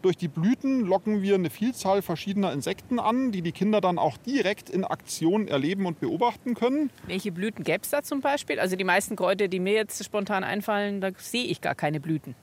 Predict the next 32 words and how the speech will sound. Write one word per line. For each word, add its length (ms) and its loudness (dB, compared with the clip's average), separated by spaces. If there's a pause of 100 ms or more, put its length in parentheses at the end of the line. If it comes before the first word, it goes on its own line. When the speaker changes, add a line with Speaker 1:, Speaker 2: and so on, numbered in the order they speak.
(100)
Speaker 1:
Zum 160 -2
Beispiel 300 2
der 100 4
Salbei 540 4 (220)
mit 140 -6
seinen 200 2
schönen 320 2
blauen 280 2
Blüten 520 0 (380)
oder 360 4 (280)
der 120 0
Oregano 720 4
ist 180 -4
zum 80 -4
Beispiel 240 -2
so 80 -2
eine 140 -2
Pflanze, 400 -2
der 140 2
Dost, 500 -2 (500)
der 300 6 (180)
wunderschöne, 1040 2
sind 160 -6
zwar 100 0
kleine 300 0
Blüten, 420 0
aber 320 4
Blüten 600 0 (320)
ausbildet, 580 2
die 80 -4
besonders 400 0
attraktiv 640 -4